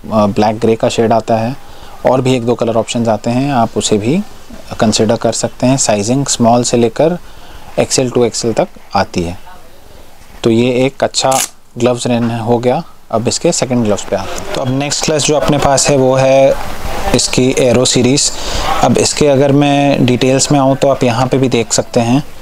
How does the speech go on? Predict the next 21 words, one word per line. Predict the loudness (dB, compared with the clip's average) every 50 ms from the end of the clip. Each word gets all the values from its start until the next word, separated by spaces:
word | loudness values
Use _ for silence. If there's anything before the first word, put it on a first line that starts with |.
| -14 -14 -14 -14 -14 -14 -14 -14 -8 -2 0
यहाँ | 2 2 2 2 2
पे | 2 0
आपको | 0 0 0 -2
सारी | -2 0 2 2 2 2
details | 2 0 0 0 0 0 0 0 0
दी | 0 0
हुई | 2 2 2
है। | 0 0 0
तो | -2 -2
सबसे | -2 -2 -2 -2 -2 -2
पहले | 0 0 2 2
knuckles | 2 2 2 0 -2 -2 0
पे | 0 0
आते | 0 0 0 -2
हैं। | -2 0
knuckles | 0 0 2 2 2 2
आप | 2 0 0 0
यहाँ | -2 0 0 2
देख | 2 2 0 0
सकते | 0 -4 -2 -2 0 -2
हैं। | 0 0 0 -2